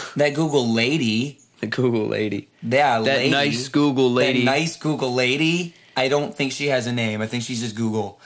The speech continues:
Speaker 2: I, but I'm, I might be wrong, too. I don't know. I can't speak for her. She's not here. But I can say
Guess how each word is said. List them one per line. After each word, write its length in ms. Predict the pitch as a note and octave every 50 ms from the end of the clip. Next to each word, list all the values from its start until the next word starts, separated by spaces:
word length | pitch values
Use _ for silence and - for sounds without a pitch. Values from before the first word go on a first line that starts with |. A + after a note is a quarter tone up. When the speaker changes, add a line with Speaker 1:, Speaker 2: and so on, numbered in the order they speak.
| - - - - - - -
Speaker 2:
I, 140 | C3+ D3+ D3
but 140 | C#3 C#3 D3+
I'm, 140 | D#3+ D#3+ D#3
I 120 | D3 E3+ F#3
might 160 | F#3+ G3+ F3
be 100 | E3 D3
wrong, 360 | C#3 C#3 C#3 C3+ C3+ B2+ A#2
too. 420 | - - C#3+ C3+ C3 A2 G2+ G2+ - _ _ _ _ - - _ _ _ _ _ _ _ _ _ _ _ -
I 140 | A#2+ A#2+ B2+
don't 120 | B2+ C3+
know. 320 | C3 C#3 C#3 B2+ A2+ G#2 G2+ -
I 60 | - A#2
can't 340 | A2+ - B2 A#2+ A#2+ A2+
speak 280 | - - - C3+ A#2+ A#2+
for 180 | - - A#2 A#2
her. 340 | A#2 B2 B2+ A#2 A2+ A#2 - - - - - - - - - _ -
She's 200 | - - A#2+ A2
not 200 | B2 B2 A#2 A#2
here. 360 | A#2 B2 B2+ A#2+ A2 G#2 G2+ - - - - - -
But 100 | D3 D#3
I 80 | D#3
can 200 | D#3 F3 E3+ D#3 B2+
say 680 | - - F3+ F#3 F3 D3 C3+ B2+ C3+ D3+ D#3+ D3+ -